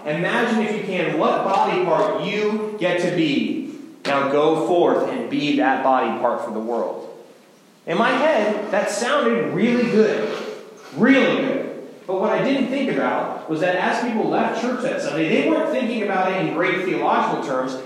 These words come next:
They were trying really hard to not think of themselves as Jesus' earlobe, or as his clavicle, or as his pinky toe, or heaven forbid, his belly button. That was my very first sermon. Jesus' very first sermon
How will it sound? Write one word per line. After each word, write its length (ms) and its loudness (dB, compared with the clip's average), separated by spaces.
They 160 2
were 100 2
trying 440 0
really 260 2
hard 300 2
to 100 -2
not 320 -2
think 180 -2
of 120 0
themselves 840 -2
as 260 -2
Jesus' 460 -4
earlobe, 680 0
or 180 4
as 80 4
his 200 -2
clavicle, 960 2
or 160 2
as 160 2
his 140 -2
pinky 340 -2
toe, 480 2
or 100 0
heaven 300 0
forbid, 400 0
his 100 -4
belly 280 0
button. 260 -6
That 260 0
was 120 -2
my 120 2
very 340 0
first 300 -6
sermon. 240 -12
Jesus' 680 0
very 340 2
first 280 -2
sermon 580 -4